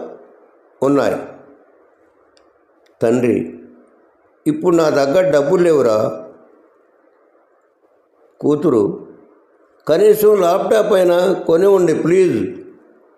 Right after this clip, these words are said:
తండ్రి, "ఇంకొద్ది రోజులు ఆగు తల్లి, ఆ తర్వాత నీకేం కావాలంటే అది కొనిస్తా." సడన్గా ఓ రోజు కూతురు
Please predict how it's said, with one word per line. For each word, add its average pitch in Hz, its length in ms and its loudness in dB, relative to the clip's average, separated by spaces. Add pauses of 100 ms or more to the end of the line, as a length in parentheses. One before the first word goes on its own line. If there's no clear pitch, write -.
(600)
తండ్రి, 123 480 0 (760)
"ఇంకొద్ది 185 400 2
రోజులు 214 320 2
ఆగు 175 260 2
తల్లి, 135 600 -2 (1080)
ఆ 156 220 0
తర్వాత 214 380 2
నీకేం 190 480 2
కావాలంటే 180 840 0
అది 143 160 0
కొనిస్తా." 143 640 -2 (1800)
సడన్గా 147 680 2
ఓ 131 80 2
రోజు 139 300 0
కూతురు 131 720 -2